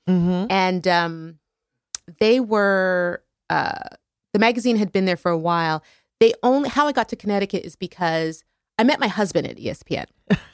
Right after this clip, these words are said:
Speaker 2: So he works at E S P N, and he, uh, he is the, uh, executive editor at the magazine.
Speaker 1: Uh-huh.
Speaker 2: So when the magazine moved, they made a decision a couple years ago to move the magazine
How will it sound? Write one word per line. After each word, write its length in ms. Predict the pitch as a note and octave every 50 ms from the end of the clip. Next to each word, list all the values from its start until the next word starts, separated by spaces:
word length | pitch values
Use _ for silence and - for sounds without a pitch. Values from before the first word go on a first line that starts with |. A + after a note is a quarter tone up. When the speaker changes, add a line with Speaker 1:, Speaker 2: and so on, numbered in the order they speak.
| _
Speaker 2:
So 100 | B4+ G3
he 300 | - - - D#4 E4+ F4+
works 240 | F4 B3 - - - -
at 120 | - -
E 80 | - -
S 160 | - - -
P 100 | - E3
N, 140 | G2+ C2 - - - - _ _ - - _ _
and 220 | - G3+ G3 G3+ G3 - -
he, 640 | - B3+ C4 C4+ C4+ C4+ C#4 C#4 C4+ C#4 C#4 C#4 - _ _ _ _ _ _ _ _ -
uh, 320 | - G3+ G3 F#3+ F#3 F#3
he 220 | - - F#3+ C4+ D4
is 100 | D4 B3
the, 380 | - A#3+ A3 G#3 G3+ F#3 - - -
uh, 200 | F3 F3+ - -
executive 420 | - F#3+ D#3+ G3 F#3 - G3+ F#3 - -
editor 200 | E3+ F3 D#3+ D#3+
at 140 | C#3+ E3
the 60 | - E3
magazine. 560 | E3 E3+ F3+ E3+ F#3+ - A3 A3+ A#3+ B3+ B3+ -
Speaker 1:
Uh-huh. 360 | - F3 F3+ F3+ E3+ E3 G3+ B3+
Speaker 2:
So 560 | - - - B3 A3 G#3+ G3+ G3+ G3 F#3 - - _ _
when 160 | _ G3+ G#3+ G#3
the 60 | G3+
magazine 840 | G3 G3+ G#3 A3 A#3+ A3 B3+ G#3+ G#3+ A3+ A3 G#3+ G#3 G#3 G3 F3+
moved, 460 | F3 F#3+ G#3 G#3 G#3+ G#3 G#3 G3 - _
they 100 | G#3+ G#3
made 140 | A3 A#3 A#3+
a 40 | A3+
decision 920 | G3 G#3+ - - G#3+ G3 E3+ F3+ F3 E3 D#3+ D#3+ D#3+ D#3+ D#3+ E3+ E3 D#3 _ _ _ _ _ _
a 40 | _
couple 140 | - - G3 F#3+
years 220 | F3 F3 E3+ -
ago 200 | D#3+ - E3 D#3 D#3
to 180 | - - G3+
move 580 | F#3 F3+ F#3+ G3+ G#3 G#3 G#3 G3+ G3+ G3+ F3+ F3
the 60 | F#3+
magazine 640 | F#3 F3+ F3 F3 E3 F3+ D#3+ F3 E3+ E3+ E3+ E3+ E3